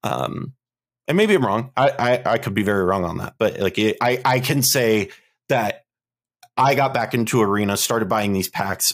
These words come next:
and I was just like, "Oh, I can, like, convert wild cards way faster now"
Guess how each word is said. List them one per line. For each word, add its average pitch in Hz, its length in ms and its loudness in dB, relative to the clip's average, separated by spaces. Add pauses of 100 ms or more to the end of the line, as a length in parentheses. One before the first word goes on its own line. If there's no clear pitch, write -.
and 95 140 -4
I 95 100 -2
was 101 140 -2
just - 200 -2
like, 101 200 -4
"Oh, 135 200 2
I 113 100 2
can, 123 280 -2
like, 104 200 -2
convert 104 380 -6
wild 90 320 -2
cards 90 240 -8
way 90 120 -8
faster - 440 -12
now" - 260 -16